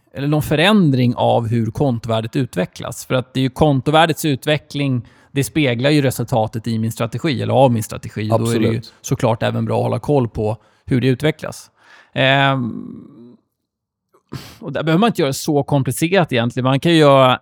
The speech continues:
Speaker 1: enkel teknisk analys på
Speaker 2: Ja, du kan i
Speaker 1: rikt-
Speaker 2: princip dra ett streck.
Speaker 1: Ja.
Speaker 2: <laughs>
Speaker 1: Ja,
Speaker 2: Eller
Speaker 1: men
Speaker 2: så
Speaker 1: en
Speaker 2: kan du lägga
Speaker 1: trendlinje.
Speaker 2: till, eh, två glidande medelvärden, skulle
Speaker 1: Ja.
Speaker 2: också kunna funka.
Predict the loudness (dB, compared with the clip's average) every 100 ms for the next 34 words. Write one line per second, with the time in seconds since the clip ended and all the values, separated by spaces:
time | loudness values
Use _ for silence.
0 | -2 0 0 -2 0 0 0 -4 -12 _
1 | -4 -4 -4 -2 -2 -4 -2 2 4 2
2 | 0 -8 -14 _ _ _ 2 6 6 4
3 | 0 _ _ 4 8 6 6 4 6 4
4 | 6 6 8 8 4 2 -2 0 -2 -4
5 | -2 0 0 -2 -4 -12 2 4 6 8
6 | 8 8 8 8 8 8 6 6 6 8
7 | 8 6 4 6 6 6 6 6 6 6
8 | 6 6 6 4 4 2 4 2 4 2
9 | 0 2 -2 2